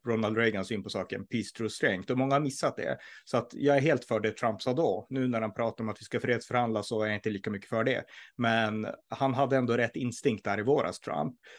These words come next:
Och det var en hårdare inställning än den Biden har nu.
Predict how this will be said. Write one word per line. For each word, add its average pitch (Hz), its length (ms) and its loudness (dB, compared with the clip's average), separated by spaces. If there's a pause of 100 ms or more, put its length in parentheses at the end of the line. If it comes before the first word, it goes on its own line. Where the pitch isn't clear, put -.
(100)
Och - 280 -2
det 113 60 2
var 110 120 2
en 110 60 -2
hårdare 107 720 0
inställning 107 480 -4
än 104 160 -6
den 104 140 -2
Biden 110 320 0
har 98 140 -4
nu. 120 140 -6